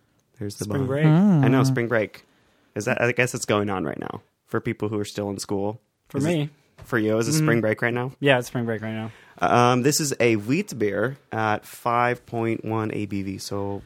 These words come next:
Speaker 1: pretty low on the alcohol by volume.
Speaker 3: Are wheats in general that way?
Speaker 1: Yeah.
Speaker 3: I drink a lot of wheats.
Speaker 1: Most
Speaker 3: I
Speaker 1: of
Speaker 3: guess, I guess I've never really paid attention, but
Speaker 1: The style usually lends itself to something a little bit lower, anywhere between, like, five and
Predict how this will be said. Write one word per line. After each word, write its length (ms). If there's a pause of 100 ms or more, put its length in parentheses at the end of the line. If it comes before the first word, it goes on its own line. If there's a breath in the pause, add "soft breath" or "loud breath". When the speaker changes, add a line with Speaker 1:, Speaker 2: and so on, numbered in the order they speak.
Speaker 1:
pretty 240
low 360
on 160
the 100
alcohol 440
by 160
volume. 380 (200)
Speaker 3:
Are 160
wheats 400
in 280
general 340
that 160
way? 340
Speaker 1:
Yeah. 300 (100)
Speaker 3:
I 60
drink 180
a 40
lot 140
of 80
wheats. 380 (140)
Speaker 1:
Most 160
Speaker 3:
I 40
Speaker 1:
of 40
Speaker 3:
guess, 260
I 120
guess 180
I've 140
never 180
really 220
paid 160
attention, 420
but 220 (180)
Speaker 1:
The 80
style 540 (280)
usually 340
lends 200
itself 300
to 160
something 260
a 40
little 180
bit 120
lower, 300
anywhere 360
between, 280
like, 180
five 400
and 280